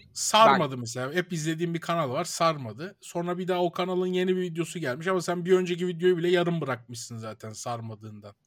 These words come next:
Speaker 2: Bak mesela ben Kalt'ı dinliyorum. Onlar ayda bir atıyorlar. İki ay çok kötü atsalar üçüncü ayı dinlemem.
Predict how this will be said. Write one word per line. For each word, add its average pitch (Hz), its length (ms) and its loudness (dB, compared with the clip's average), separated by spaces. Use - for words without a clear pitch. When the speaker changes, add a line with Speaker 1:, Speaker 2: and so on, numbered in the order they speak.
Speaker 2:
Bak 139 180 4
mesela 190 440 0
ben 180 320 0
Kalt'ı 165 420 0
dinliyorum. 127 580 -4
Onlar 160 260 -2
ayda 160 320 2
bir 175 80 0
atıyorlar. 131 520 -2
İki 139 280 2
ay 175 160 6
çok 190 280 -4
kötü 127 200 0
atsalar 110 640 0
üçüncü 156 420 -2
ayı 147 240 0
dinlemem. 120 420 -2